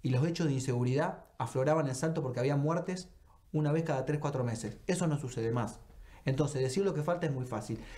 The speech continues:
Seguramente, y como vos te, que vos te reís cuando digo esto no es, esto no es el paraíso, no es la panacea,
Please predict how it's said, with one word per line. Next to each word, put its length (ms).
Seguramente, 960
y 60
como 240
vos 160
te, 100
que 100
vos 120
te 100
reís 180
cuando 220
digo 180
esto 260
no 80
es, 160
esto 220
no 80
es 80
el 80
paraíso, 680
no 80
es 80
la 120
panacea, 880